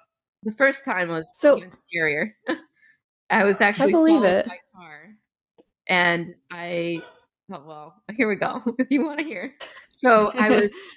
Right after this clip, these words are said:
Speaker 1: driving from Chicago to visit my now husband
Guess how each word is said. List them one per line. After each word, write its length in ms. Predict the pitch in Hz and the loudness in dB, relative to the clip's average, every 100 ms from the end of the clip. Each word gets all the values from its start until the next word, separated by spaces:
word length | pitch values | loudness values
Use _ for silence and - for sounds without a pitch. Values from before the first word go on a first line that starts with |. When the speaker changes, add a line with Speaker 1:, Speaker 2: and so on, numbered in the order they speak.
| _ | _
Speaker 1:
driving 460 | 214 208 262 294 294 | 0 2 0 -2 -6
from 220 | 294 262 | -4 -6
Chicago 800 | 262 254 - 175 175 165 160 175 - - | -6 -8 -8 -12 -6 -6 -6 -8 -14 -12
to 380 | 208 185 180 175 | -6 -4 -2 -2
visit 480 | 180 180 196 190 - | -4 -2 -2 -2 -6
my 440 | 202 196 190 180 | -10 -6 -4 -6
now 200 | 156 160 | -4 -6
husband 420 | 180 147 - 160 | -6 -12 -16 -20